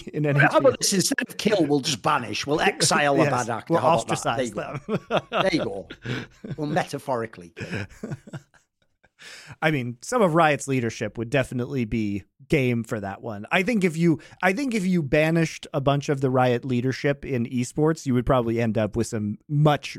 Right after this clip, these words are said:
Speaker 1: better esports in the end.
Speaker 2: What were the categories, though? We've got to exile someone,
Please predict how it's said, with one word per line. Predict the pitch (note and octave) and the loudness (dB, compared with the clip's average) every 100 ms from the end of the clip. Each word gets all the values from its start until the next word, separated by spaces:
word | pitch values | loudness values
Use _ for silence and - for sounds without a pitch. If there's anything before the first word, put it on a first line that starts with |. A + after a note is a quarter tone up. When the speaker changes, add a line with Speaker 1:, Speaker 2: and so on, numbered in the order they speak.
| - | -4
Speaker 1:
better | C3 A#2 G2+ G2 - _ - | 0 0 -4 -10 -16 _ -6
esports | B2 - G#2+ A2 - | -6 -6 -12 -14 -14
in | G#2 | -16
the | - | -14
end. | B1+ - _ _ _ - - - | -16 -18 _ _ _ -20 -10 2
Speaker 2:
What | B3+ | 4
were | B3+ | 6
the | A3 | 4
categories, | F#3+ G3+ C#3+ D#3 C3 | 4 2 2 0 2
though? | C#3+ | 0
We've | A#2+ | 2
got | E3+ | 2
to | E3 | 2
exile | G3 - - G3+ G#3 | 0 -2 0 2 2
someone, | - F#3+ F3 F3+ G3+ | 0 0 2 2 -2